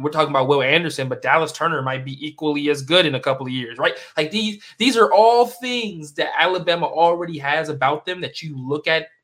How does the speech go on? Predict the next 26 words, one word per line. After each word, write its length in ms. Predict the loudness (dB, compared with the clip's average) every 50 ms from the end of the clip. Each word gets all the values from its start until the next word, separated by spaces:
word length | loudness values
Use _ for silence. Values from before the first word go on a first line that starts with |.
| _ _ _
last 380 | -2 0 2 2 0 -2 -4 -6
year's 160 | -8 -8 -8
team 220 | -8 -8 -8 -8
and 80 | -8 -8
you 60 | -6
go, 220 | -4 -2 -2 -2 -4
"Okay, 160 | -4 -4 -2
they 120 | -2 -2 -4
came 320 | -4 -2 -2 -2 0 0
up 220 | 0 -2 -2 -4 _ _ _ _ _ _ _ _ _ _ _ _ _ _ _ -8 -8
a, 100 | -6 -6
a 160 | -4 -6 -6
pick 300 | -6 -4 -4 -4 -4 -4
six 540 | -6 -6 -6 -8 -8 -8 -10 -10 -10 -8 -6
short 400 | -2 0 0 0 0 -2 -4 -12 _ _ -8 -6
of 140 | -4 -4
a 60 | -2 0
national 420 | 2 2 2 2 0 -2 -6 -4
championship, 680 | -2 0 0 0 -2 -4 -8 -8 -8 -6 -6 -6 -6 -8 _ _ _ _ _ _ _ 0
and 440 | 2 4 6 6 4 4 2 0 0
they 140 | 0 0 0
just 220 | 0 -2 -4 -4 -2
added 380 | 0 0 0 0 0 -4 -6 -8
two 240 | -10 -10 -8 -10 -8
great 300 | -4 -2 -2 -2 -4 -6
pieces." 400 | -10 -12 -12 -12 -14 -18 -20 -20